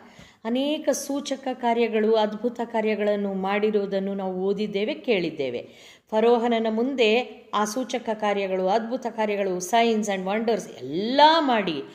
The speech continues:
ಘೋರ ಬಾಧೆಗಳು, ಹತ್ತು ಘೋರ ಬಾಧೆಗಳು, ten plagues were sent upon Egypt, upon the people of Egypt, upon Pharaoh, his family, his people, and upon the people of Egypt.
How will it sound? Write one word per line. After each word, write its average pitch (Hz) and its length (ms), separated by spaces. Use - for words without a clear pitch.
ಘೋರ 214 460
ಬಾಧೆಗಳು, 226 500
ಹತ್ತು 226 880
ಘೋರ 208 260
ಬಾಧೆಗಳು, 180 480
ten 208 380
plagues 202 920
were 185 260
sent 214 180
upon 202 380
Egypt, - 340
upon 208 380
the 202 200
people 240 280
of 220 200
Egypt, 175 180
upon 196 340
Pharaoh, 220 560
his 226 120
family, 214 380
his 233 340
people, 220 320
and - 420
upon 208 260
the 196 80
people 196 240
of 190 400
Egypt. 180 240